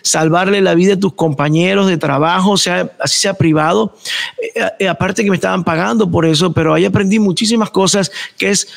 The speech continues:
que a veces son las cosas que trato de transmitirle en mis cursos, en mis conferencias, en los talleres, a las personas que se dedican a hacer este tipo de trabajo. Déjame tomar café, que si no se me enfría.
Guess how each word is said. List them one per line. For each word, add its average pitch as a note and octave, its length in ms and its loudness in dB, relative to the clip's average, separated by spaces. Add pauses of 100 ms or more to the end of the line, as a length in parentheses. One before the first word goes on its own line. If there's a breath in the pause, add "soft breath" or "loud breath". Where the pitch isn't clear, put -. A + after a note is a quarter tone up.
(160 loud breath)
que F3+ 100 -4
a F3+ 60 0
veces G3+ 320 0
son G#3 140 0
las G3+ 100 -4
cosas G3+ 260 -2
que E3+ 80 -2
trato F#3 320 -2
de F3+ 60 0
transmitirle F3 640 0
en F3 80 2
mis D3+ 160 2
cursos, F#3 600 0 (340 soft breath)
en E3+ 140 2
mis D3+ 80 0
conferencias, E3 1000 0
en D#3 100 2
los C#3 100 -2
talleres, F3 640 2 (220 loud breath)
a D#3+ 80 -2
las D#3 100 0
personas F3+ 420 -2
que E3 200 2
se D#3 140 0
dedican F#3 320 2
a E3 40 0
hacer D3+ 140 0
este D3 140 0
tipo D3+ 180 0
de D3 60 0
trabajo. C3+ 460 -2 (1160)
Déjame E3+ 200 -2
tomar F3+ 240 0
café, F#3+ 360 -2
que F#3 80 2
si D#3 80 4
no F#3+ 80 2
se G3+ 80 2
me F#3 80 0
enfría. D#3+ 420 2